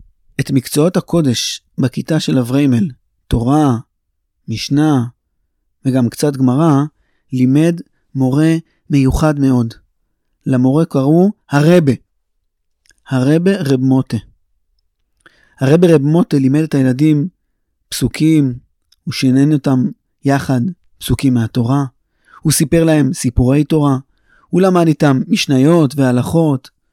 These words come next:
וגם קצת גמרא. אבריימל הקשיב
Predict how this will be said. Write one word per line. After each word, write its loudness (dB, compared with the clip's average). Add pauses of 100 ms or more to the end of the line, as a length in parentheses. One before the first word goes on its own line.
(320)
וגם 4
קצת -2
גמרא. 0 (2500)
אבריימל 0 (360)
הקשיב -4